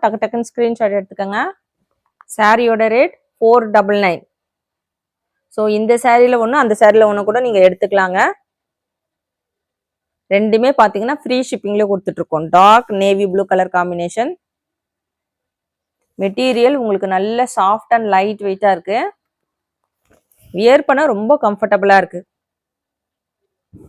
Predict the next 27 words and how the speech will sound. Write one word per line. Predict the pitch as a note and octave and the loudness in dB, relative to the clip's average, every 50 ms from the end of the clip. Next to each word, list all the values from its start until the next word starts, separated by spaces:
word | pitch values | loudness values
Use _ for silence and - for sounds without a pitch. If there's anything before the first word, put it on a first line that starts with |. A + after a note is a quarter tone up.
| _ _ _ _ _ _ _ _ - - - | _ _ _ _ _ _ _ _ -18 -6 -4
சூப்பரான | B3 A#3+ A#3+ - - B3 A3+ A3 A3 A#3 B3+ - | -4 -4 -2 -2 2 4 4 4 4 2 2 0
கலெக்ஷன்ஸ். | G#3+ G3+ G3+ G3 - A3 A#3 C#4 D4+ - - - _ - - | 2 2 2 0 -2 -4 -4 -4 -6 -6 -10 -16 _ -8 -2
So, | A#3+ A3 G#3+ G#3+ | 0 0 0 0
இந்த | G3+ A3+ A3 G#3 G3 | 0 0 0 0 0
டிசைன்ஸ் | G#3+ G3 C4 B3+ C4+ C4 - _ - | 0 0 0 -2 -2 -2 -4 _ 2
பாருங்க, | A#3 G3+ F#3 F#3 A3 D4 | 2 2 2 2 0 0
உங்களுக்கு | C#4+ A3+ F#3+ F#3+ - G#3+ G#3 G3+ F#3 F#3+ | 2 0 0 0 0 -2 -4 0 2 4
பாக்ஸ் | G3 G3+ - F3+ - - - G3 F#3 | 6 6 4 2 0 -8 -10 -8 -6
டிசைன் | F#3+ - G#3 F#3+ F#3 F#3 | -4 -4 -4 -4 -4 -4
மாதிரி | F#3 G3+ G#3 G3+ - | -4 -4 -4 -6 -6
கொடுத்துருக்காங்க. | F#3+ F3+ - F3 E3 F#3 F3+ F#3 A3 C4 B3 - | -8 -6 -8 -6 -6 -4 -4 -2 -2 -2 0 0
அது | - F#3 A3 B3 A#3+ | 0 0 0 0 0
உள்ள | A3 G#3+ G#3+ G#3 F#3+ | 2 2 2 2 2
வந்து | F3+ F#3 C4+ C#4 | 0 -2 -2 -2
உங்களுக்கு | A3+ F#3+ F3+ - F#3+ F#3+ | -2 -4 -4 -4 -2 0
ஒரு | F3+ F3 A#3 F#4 - _ _ _ _ _ _ _ | 0 0 0 -2 -4 _ _ _ _ _ _ _
ஃப்ளவர் | - G3+ G#3 G#3+ A3+ C#4 D4 A#3+ G#3+ | -2 0 0 2 2 2 0 0 -4
டிசைன் | G#3 - G3+ F3 E3+ E3 | -4 -4 -6 -6 -4 -4
மாதிரி | E3+ F3+ G3 F3+ | -2 -2 0 -2
வந்திருக்கு. | D#3 C#3+ - D3+ _ _ _ _ _ _ _ _ _ - - - _ _ _ _ _ _ _ _ _ _ _ _ _ _ _ _ _ _ - | -2 -4 -8 -12 _ _ _ _ _ _ _ _ _ -20 -20 -20 _ _ _ _ _ _ _ _ _ _ _ _ _ _ _ _ _ _ -8
ரொம்ப | F#3 G#3 A3 A#3+ - | -4 -2 -2 -2 -2
சூப்பரான | - A3+ - - A3 G#3+ G#3+ A3 B3 B3 - | -4 -8 -2 0 2 2 4 2 2 0 2
கலெக்ஷன்ஸ். | G#3 G3 F#3+ - - A#3 C#4 F4 - - - _ _ _ _ _ _ _ _ _ _ _ _ _ _ _ _ _ _ _ _ _ _ | 0 0 0 0 -2 -2 -2 -4 -6 -10 -16 _ _ _ _ _ _ _ _ _ _ _ _ _ _ _ _ _ _ _ _ _ _
So, | - G#3+ G3+ | -10 -8 -6
உங்களுக்கு | G3+ F#3 F3 E3+ - _ F#3 F3 | -4 -4 -4 -6 -4 _ -2 -2
பாத்தீங்கன்னா | F3+ F#3 - F3 E3+ F#3+ A#3+ B3 | -2 -2 -6 -8 -6 -6 -6 -6
இப்படி | - F3+ D#3+ | -6 -8 -6